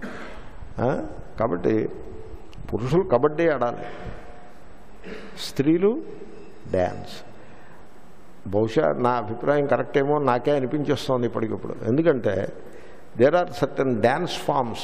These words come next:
పురుషులు మాత్రమే dance చేసే dance forms ఉంటాయి. అది పురుషులు dance చేస్తున్నట్టు ఉండదు, కబడ్డీ ఆడుతున్నట్టే ఉంటుంది. నేను చెప్పిన ప్రిన్సిపల్కి అక్కడ fit అయ్యేదేమో నాకు అనిపిస్తోంది. వాళ్ళు ఊరికే dance అని పేరు పెట్టి కబడ్డీ ఆడినట్టుగా ఉంటుంది.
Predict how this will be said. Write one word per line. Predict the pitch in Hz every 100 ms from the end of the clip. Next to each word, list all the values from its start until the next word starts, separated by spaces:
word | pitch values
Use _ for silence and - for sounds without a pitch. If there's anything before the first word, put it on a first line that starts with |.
| - - - -
పురుషులు | 147 156 165 165
మాత్రమే | 131 135 - - 165 190 190
dance | 160 170 165 -
చేసే | 165 165
dance | 160 139 151 -
forms | 151 151 151 -
ఉంటాయి. | 131 120 101 - - - - -
అది | 143
పురుషులు | 160 147 147 165
dance | 170 131 131 165 - 185
చేస్తున్నట్టు | 165 - 175 170 170
ఉండదు, | 151 156
కబడ్డీ | 123 123 143 156
ఆడుతున్నట్టే | 147 143 151 139 127 139
ఉంటుంది. | 123 98 - - - - - - - - - - - - - - - - - - -
నేను | 120 131
చెప్పిన | 131 165 160
ప్రిన్సిపల్కి | 131 143 143 147 151 147 151
అక్కడ | 135 120 135
fit | 135 -
అయ్యేదేమో | 156 151 143 143 147
నాకు | 143 131 113
అనిపిస్తోంది. | 113 139 - 123 101
వాళ్ళు | 98 127 131
ఊరికే | 143 - 175
dance | 131 135 165 -
అని | 170
పేరు | 151 147 151
పెట్టి | 170 -
కబడ్డీ | - 151 156 160
ఆడినట్టుగా | 151 147 143 139 175
ఉంటుంది. | 156 117 110